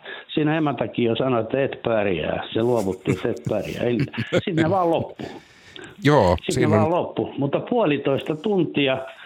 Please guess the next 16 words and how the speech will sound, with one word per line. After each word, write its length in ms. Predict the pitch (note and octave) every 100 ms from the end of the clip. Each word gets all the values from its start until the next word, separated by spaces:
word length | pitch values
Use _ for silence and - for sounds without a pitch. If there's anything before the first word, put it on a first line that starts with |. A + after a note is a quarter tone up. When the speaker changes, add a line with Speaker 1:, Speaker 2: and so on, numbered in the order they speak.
| - - E3+
Speaker 1:
imurilla 600 | F3 E3+ C3 B2+ A#2 A#2
täysillä, 840 | - D#3 D3 B2 - G#2+ G#2+ A2+ A#2+
ja 200 | B2+ D3+
aina 180 | D3
kun 140 | C3 A#2
sain 220 | - B2+ C#3+
ikkunan 460 | C3+ C#3 A#2 G#2 -
vierustat 640 | B2 A2 A2 - A2+ G#2
ja 200 | A2 A2 - - - -
oven 340 | C#3 C3 A#2 G2
listan 460 | A#2 B2+ - A2 F#2+
päällykset 680 | G#2 F#2+ F#2 - G2 F2
ja, 220 | A2 G#2 -
ja 160 | G2 G2 -
niiden 440 | G#2+ A#2 B2 G#2 A2
vieret 380 | A2+ G#2+ E2